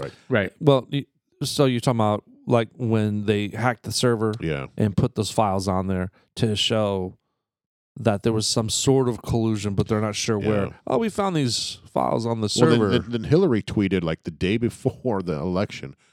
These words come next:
Speaker 1: "Oh, it looks like Trump campaign has Russian communication back and forth on their servers," or something to that effect.
Speaker 2: Unbelievable.
Speaker 1: The day before the election, she tweets this.
Speaker 2: And it was a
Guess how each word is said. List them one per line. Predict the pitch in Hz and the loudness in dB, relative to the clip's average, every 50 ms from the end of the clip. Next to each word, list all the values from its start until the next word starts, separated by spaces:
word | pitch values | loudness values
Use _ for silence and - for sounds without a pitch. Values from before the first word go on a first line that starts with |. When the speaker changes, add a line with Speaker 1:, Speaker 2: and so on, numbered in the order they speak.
| _ _ _ - | _ _ _ -6
Speaker 1:
"Oh, | - - 208 226 208 160 92 - - _ _ _ - | -4 -2 0 0 0 0 -2 -4 -6 _ _ _ -2
it | - - | -2 0
looks | - 120 110 104 - - | 2 2 2 0 0 -2
like | 104 101 104 104 - - - _ _ _ _ _ _ _ _ _ _ _ _ _ _ _ _ _ _ _ _ _ _ - | -2 -2 -2 -2 -4 -8 -18 _ _ _ _ _ _ _ _ _ _ _ _ _ _ _ _ _ _ _ _ _ _ -2
Trump | - 135 165 165 - | 0 0 0 0 -2
campaign | - 110 101 95 - - 107 104 104 104 | -4 -4 -4 -4 -4 -4 -4 -4 -4 -6
has | 98 101 104 107 104 104 98 95 - - _ _ _ _ _ _ - | -6 -4 -4 -2 -2 -2 -4 -6 -8 -12 _ _ _ _ _ _ -2
Russian | 95 107 117 120 - - 123 117 113 107 104 101 - _ _ _ _ _ _ _ - | 2 2 2 2 2 2 0 0 -2 -4 -12 -16 -18 _ _ _ _ _ _ _ -8
communication | - 135 139 131 120 - - 131 165 - - 120 95 | -2 0 0 0 2 2 0 0 0 0 -2 -2 -2
back | 101 95 95 - | -2 -2 -2 -4
and | 101 - | -4 -2
forth | - 104 104 95 - | 0 0 0 0 0
on | 101 104 104 104 107 | -2 -2 -2 -4 -4
their | 110 110 104 | -2 -2 -2
servers," | - - 120 131 151 127 71 62 - - | 0 0 0 0 0 0 -4 -6 -6 -6
or | - | -4
something | - 110 90 - | -4 -4 -4 -2
to | 90 | -4
that | 73 69 65 | -2 -2 -4
effect. | 90 - - - 113 | -4 -4 -6 -4 -4
Speaker 2:
Unbelievable. | 110 104 87 87 82 80 80 78 76 80 73 76 78 82 85 _ _ _ - | -6 -6 -6 -8 -8 -8 -10 -10 -12 -12 -12 -14 -14 -14 -16 _ _ _ -6
Speaker 1:
The | 92 | 0
day | - - 120 | 2 4 4
before | 127 123 - 117 117 | 4 2 2 2 2
the | 110 104 | 2 2
election, | 98 98 95 - - | 2 0 0 -2 -6
she | - - 95 | -8 -8 -8
tweets | - - 98 92 92 - - | -6 -4 -4 -4 -4 -6 -8
this. | 71 57 55 - - - | -10 -10 -10 -8 -6 -4
Speaker 2:
And | 123 123 | -2 -2
it | 120 | -2
was | 110 107 113 | -2 -4 -6
a | 104 - | -8 -8